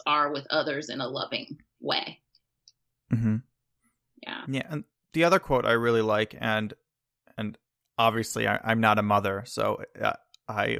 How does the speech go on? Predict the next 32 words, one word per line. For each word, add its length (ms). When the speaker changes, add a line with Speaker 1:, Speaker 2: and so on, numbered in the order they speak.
Speaker 2:
wanna 320
stand 540
clear 220
of 80
giving 360
motherhood 500
ad-, 200
advice, 680
but, 260
Speaker 1:
I'm 60
not 220
Speaker 2:
um, 80
Speaker 1:
a 20
mother 260
either. 480
<laughs> 100
I 640
was 120
wondering, 420
neither 280
one 140
of 120
us 160
are 100
mothers. 1160
Speaker 2:
Uh, 240
where 260
is 140
the 100
quote? 380
Uh, 200
oh, 120